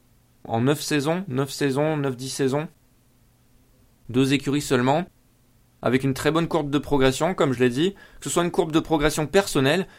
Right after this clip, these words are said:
et également une courbe de progression, euh, avec, euh, bah, en fait, la, sa courbe de progression personnelle est proportionnelle à la courbe de progression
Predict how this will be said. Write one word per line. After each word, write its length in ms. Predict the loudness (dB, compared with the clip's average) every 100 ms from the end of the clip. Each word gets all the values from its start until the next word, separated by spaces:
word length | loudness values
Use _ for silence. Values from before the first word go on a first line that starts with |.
| -2
et 80 | 2
également 300 | 4 4 4
une 100 | 0
courbe 180 | -4 -2
de 80 | -2
progression, 640 | 0 0 2 0 -2 -4
euh, 720 | -2 0 2 4 2 0 -4 -10 _ _ _ _ _ _ _ _ _ -4
avec, 460 | 0 2 2 -2
euh, 260 | -2 0 2
bah, 140 | 2
en 80 | 2
fait, 240 | 2 0 2
la, 120 | 0 0
sa 160 | -4
courbe 200 | 2 4
de 60 | 4
progression 680 | 4 4 4 2 0 -2 -4 _ _ _ _
personnelle 560 | -2 0 2 2 2 2
est 100 | 0
proportionnelle 640 | 0 0 0 0 0 2 4
à 80 |
la 100 | 4
courbe 220 | 4 0 0
de 80 |
progression 640 | -2 0 2 2 0 -4